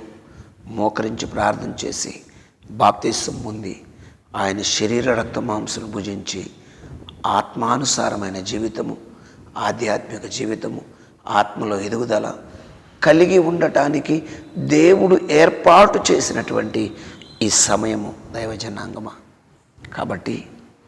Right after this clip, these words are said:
దేవుని సన్నిధానికి రండి అని లేఖనము పిలుస్తున్నటువంటి లేఖన స్వరము చూడండి. యోహాను సువార్త పదిహేడు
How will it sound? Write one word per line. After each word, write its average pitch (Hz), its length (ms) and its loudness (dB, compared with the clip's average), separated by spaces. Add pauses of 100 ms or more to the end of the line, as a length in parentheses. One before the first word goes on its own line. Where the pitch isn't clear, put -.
(420)
దేవుని 160 460 4
సన్నిధానికి 120 580 2
రండి 131 500 6 (100)
అని 98 320 -6 (540)
లేఖనము 110 560 2
పిలుస్తున్నటువంటి 104 1000 -6 (520)
లేఖన 107 440 4
స్వరము 104 580 -2 (320)
చూడండి. 131 340 2 (720)
యోహాను 143 420 8
సువార్త - 480 4
పదిహేడు 117 680 0